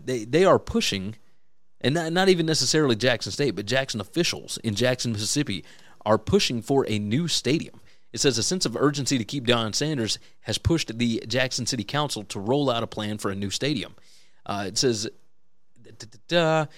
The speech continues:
"We've had so much success with our coach, Deion Sanders, prime time, and it's just the perfect time if we're going to get a new stadium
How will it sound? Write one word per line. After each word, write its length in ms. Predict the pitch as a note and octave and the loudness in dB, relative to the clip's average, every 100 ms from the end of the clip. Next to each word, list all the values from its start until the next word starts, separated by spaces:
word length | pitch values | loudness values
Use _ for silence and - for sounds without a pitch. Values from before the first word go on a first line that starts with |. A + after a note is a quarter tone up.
| - - | -20 -8
"We've 100 | F3 | 2
had 180 | D3 G#2+ | 2 4
so 100 | D#3+ | 2
much 180 | F#3+ - | 0 -2
success 320 | - D3+ - | 0 0 0
with 100 | A#2 | 0
our 100 | G#2+ | 2
coach, 340 | - D3+ C#3+ | 2 2 0
Deion 280 | A#2 B2+ A#2 | -2 -2 -2
Sanders, 340 | - A#2+ A2+ | -2 -2 -4
prime 320 | - C3 B2+ F#2+ | -4 0 2 0
time, 320 | A2 G#2 A#2 | 0 0 -2
and 120 | G2 | -6
it's 160 | F#2+ - | -6 -6
just 140 | B2+ | -6
the 60 | - | -2
perfect 380 | C3+ B2+ G2+ | -2 -2 -4
time 320 | B2+ A#2 G2 F#2+ | -2 0 -2 -6
if 140 | A2 | -10
we're 60 | A#2 | -4
going 160 | B2 A#2 | 0 0
to 60 | |
get 140 | G#2+ G#2 | -2 -2
a 40 | |
new 120 | G#2 | -4
stadium 480 | - B2 A#2 G2+ G#2 | -2 -2 -2 -4 -6